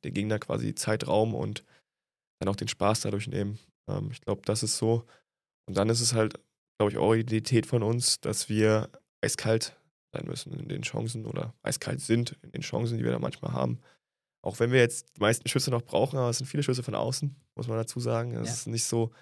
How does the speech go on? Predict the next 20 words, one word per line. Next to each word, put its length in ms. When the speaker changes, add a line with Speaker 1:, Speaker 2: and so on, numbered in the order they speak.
Speaker 1:
Aber 240
ich 100
glaube 240
ansonsten, 480
gerade 220
was, 180
ähm, 500
Special 300
Teams 240
angeht, 440
letzter 300
Zeit 220
zumindest, 540
ähm, 380
ging's 200
jetzt, 160
glaub 120
ich, 80
gut 220
aufwärts. 500